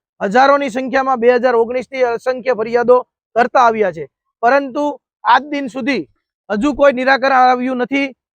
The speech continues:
અને તાપી નદીમાં ગટરના પાણી સીધા જ તાપી નદીમાં જાય છે. જેનો આપે આ વીડિયો જોયો,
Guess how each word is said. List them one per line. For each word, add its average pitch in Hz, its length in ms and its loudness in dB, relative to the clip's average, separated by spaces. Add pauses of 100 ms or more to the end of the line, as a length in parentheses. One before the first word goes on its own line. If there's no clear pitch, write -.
અને 240 160 -4
તાપી 233 320 -4
નદીમાં 262 400 -2
ગટરના 247 460 -2 (460)
પાણી 240 320 2
સીધા 240 580 0
જ - 40 0
તાપી 254 340 0
નદીમાં 240 360 2
જાય 214 240 4
છે. 175 240 -4 (320)
જેનો 254 500 0 (280)
આપે 220 240 2
આ 254 240 4
વીડિયો 247 340 4
જોયો, 220 440 4